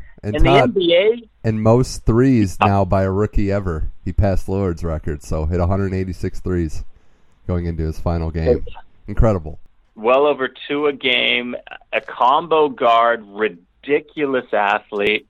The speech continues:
Speaker 2: It's just so rare that a guy outside of the top ten has this kind of an impact his rookie year. It just, it's, I'd have to do research, and I, and I will. In our next podcast, I'm gonna come up with it 'cause I'm very curious.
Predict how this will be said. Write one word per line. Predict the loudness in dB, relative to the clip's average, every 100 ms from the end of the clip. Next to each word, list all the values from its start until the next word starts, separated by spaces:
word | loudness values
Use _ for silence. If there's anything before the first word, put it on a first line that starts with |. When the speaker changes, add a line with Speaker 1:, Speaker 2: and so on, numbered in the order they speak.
| _ _ _ -6
Speaker 2:
It's | -6 -4
just | -6 -2
so | 0 0
rare | 0 0 2 0
that | -2 -6
a |
guy | -2 0 2 0 -4 _
outside | -4 -4 -4 -6 -2 -2
of | -4
the |
top | -6 0 0 -2 -4
ten | -2 -2
has | -2 -4 -4
this | -8 -6
kind | -4 -4
of | -2
an | -6 -6
impact | -8 -8 -8 -8 -8 -12 _ _ _ _ _
his | -12 -6
rookie | -4 -4 -4
year. | -2 2 2 2
It | -2 -4
just, | -10 -10 _ _ _ _ _
it's, | 0 0 -2 -20 _ _ _
I'd | 0 2
have | 0 -2
to | -12
do | -8 -8
research, | -4 -6 -6 -8 -6
and | -6
I, | -2 -4 -2 -2
and | 0 2
I | 2
will. | 2 2 0 -6
In | -4
our | -2
next | -2 -6 -6
podcast, | -4 -4 -6 -4 -4 -6 -8
I'm | -6 -6
gonna | -8
come | -8 -4
up | -2 -4
with | -4
it | -6
'cause | -4 -4
I'm | -2
very | 0 0 0
curious. | -4 -2 0 2 0